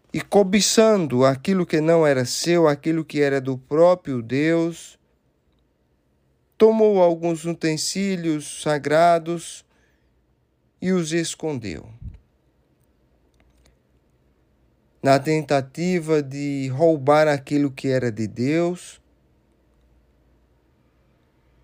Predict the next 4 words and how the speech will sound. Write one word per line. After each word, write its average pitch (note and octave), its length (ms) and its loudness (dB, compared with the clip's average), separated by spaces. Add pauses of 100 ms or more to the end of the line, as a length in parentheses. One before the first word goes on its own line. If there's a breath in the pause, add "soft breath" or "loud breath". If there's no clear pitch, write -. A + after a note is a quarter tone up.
(1200)
e D#3 480 2
de D#3+ 100 -2
maneira D#3+ 440 4
leviana, D#3 1200 2